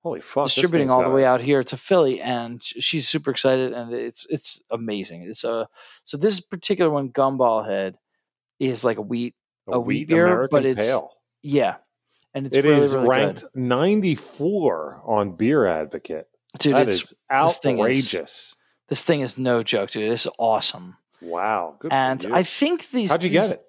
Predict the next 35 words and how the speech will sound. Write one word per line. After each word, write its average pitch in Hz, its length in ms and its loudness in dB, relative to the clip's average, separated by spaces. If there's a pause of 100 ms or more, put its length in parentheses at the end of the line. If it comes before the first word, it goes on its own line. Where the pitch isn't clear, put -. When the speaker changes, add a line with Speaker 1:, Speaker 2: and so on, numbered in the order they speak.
(680)
Speaker 2:
It 175 60 0
was 185 160 2
just 208 220 -2
in 220 80 2
the 220 60 2
beer 240 160 -2
distributor 165 380 0
here 170 460 2
i-, 170 60 0
in 170 320 -4
Philly, 175 340 0 (240)
just - 160 -12
in 170 60 -8
the 170 80 0
store. 170 340 0 (380)
Speaker 1:
Nice. 117 140 -20 (540)
Speaker 2:
That's 151 180 -4
it. 180 160 -2 (680)
Um, 151 420 2 (140)
and 170 200 2
then 175 160 4
I 170 140 0
think, 262 340 -6
um, 139 460 -2 (140)
I - 60 -10
think 247 200 -8
this 262 160 -6
brewery, 143 580 0
Three 139 240 -10
Floyds, 143 300 0
I 147 40 0
think 233 180 -2
they 330 80 2
make 330 200 -2
other 135 300 0